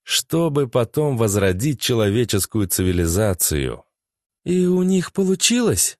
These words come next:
спрашивает Анет. «Что было дальше в твоей истории?»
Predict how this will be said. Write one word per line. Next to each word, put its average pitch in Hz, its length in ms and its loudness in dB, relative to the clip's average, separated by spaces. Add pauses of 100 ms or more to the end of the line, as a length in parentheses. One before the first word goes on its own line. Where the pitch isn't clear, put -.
(120)
спрашивает 127 800 0
Анет. 107 520 0 (320)
«Что - 380 -2
было 190 300 0
дальше 170 420 0
в - 60 -8
твоей 170 320 0
истории?» 120 680 0